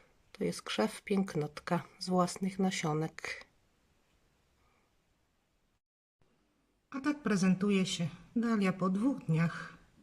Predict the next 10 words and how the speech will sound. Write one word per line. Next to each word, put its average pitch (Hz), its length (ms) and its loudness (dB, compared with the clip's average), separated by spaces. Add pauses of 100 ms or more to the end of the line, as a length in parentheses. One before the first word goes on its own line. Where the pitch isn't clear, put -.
(260)
gdy 233 160 2
wsadziłam 165 520 2
ją 151 160 0
do 151 120 0
doniczki. 131 640 -8 (1120)
Czeka 214 260 -4
teraz 151 280 -4
sobie 165 240 -6
na 143 120 2
słoneczko. - 640 -8